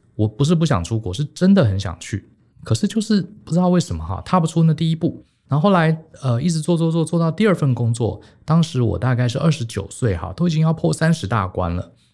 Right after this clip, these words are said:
然后我心里在想，糟糕，今年再不出国真的不行了。可是一想啊，还是踏不出勇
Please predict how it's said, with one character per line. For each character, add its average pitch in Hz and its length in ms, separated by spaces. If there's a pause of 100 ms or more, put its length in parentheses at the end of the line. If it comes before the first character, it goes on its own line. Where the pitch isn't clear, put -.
然 160 100
后 202 100
我 175 60
心 175 140
里 180 60
在 165 80
想， - 220
糟 110 120
糕， 110 460
今 147 180
年 113 160
再 143 200
不 127 100
出 120 180
国 98 180
真 135 160
的 139 80
不 123 120
行 87 220
了。 - 180 (300)
可 - 100
是 202 160
一 214 80
想 85 260
啊， 92 200
还 - 160
是 165 120
踏 165 160
不 143 120
出 135 180
勇 98 100